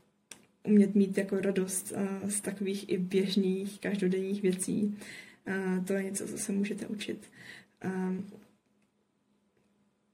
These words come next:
<clears throat>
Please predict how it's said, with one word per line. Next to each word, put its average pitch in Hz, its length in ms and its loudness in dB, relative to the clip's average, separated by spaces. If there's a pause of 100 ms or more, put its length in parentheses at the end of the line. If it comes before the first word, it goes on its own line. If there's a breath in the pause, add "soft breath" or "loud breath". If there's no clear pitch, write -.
(2000)
<clears throat> 208 200 0